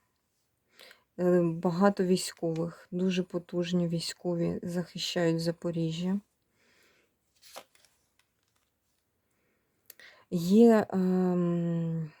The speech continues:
насторога, насторога і дуже підготов-, ну, підготовлені кордони міста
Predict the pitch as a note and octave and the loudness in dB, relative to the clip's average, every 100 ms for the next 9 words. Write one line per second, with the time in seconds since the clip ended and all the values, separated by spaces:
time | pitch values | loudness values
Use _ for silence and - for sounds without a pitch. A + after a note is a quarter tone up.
0 | _ _ _ _ F#3+ F#3+ - - F#3+ F#3+ | _ _ _ _ 0 0 0 -2 2 4
1 | F3 D#3+ D#3 D#3+ - F#3 E3+ - G3 G#3 | 2 0 -8 -8 -2 -2 -2 -2 2 4
2 | F#3+ F#3 - F#3+ F#3 F3 E3+ E3 F#3+ A3+ | 4 0 4 4 6 4 0 0 4 4
3 | G3+ G3+ G3 G3 F3 E3 F3+ - F#3+ F3+ | 4 2 0 -2 -2 -2 -2 -2 0 0
4 | E3+ - _ _ - - G3+ F#3+ D#3 - | -2 -12 _ _ -20 -6 -2 0 -2 -2
5 | F#3+ F3 F3+ - F#3+ E3+ E3 E3 E3 E3 | -2 0 0 0 0 2 2 2 2 0
6 | D#3+ D#3+ _ - - - - - - _ | -2 -6 _ -20 -20 -20 -20 -20 -20 _
7 | - F#3 F3 F#3 F3+ E3 D#3+ E3 E3 _ | 2 2 6 6 6 4 -2 -4 -8 _
8 | - F#3 E3+ - - E3 | -4 0 0 -4 -12 -14